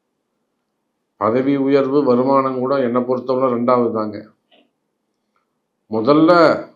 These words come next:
வருமானம் ஆரம்பிக்கும். வருமானமே இல்ல சாமி, வருமானம் நின்னு போச்சு.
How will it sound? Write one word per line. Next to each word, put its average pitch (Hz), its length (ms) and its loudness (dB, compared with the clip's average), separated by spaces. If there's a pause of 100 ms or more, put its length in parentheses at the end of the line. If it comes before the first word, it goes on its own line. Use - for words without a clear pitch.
(420)
வருமானம் 175 1000 2
ஆரம்பிக்கும். 117 760 -4
வருமானமே 127 480 -2
இல்ல 139 280 -6
சாமி, 117 280 -8
வருமானம் 123 480 -4
நின்னு 120 180 -8
போச்சு. 113 360 -12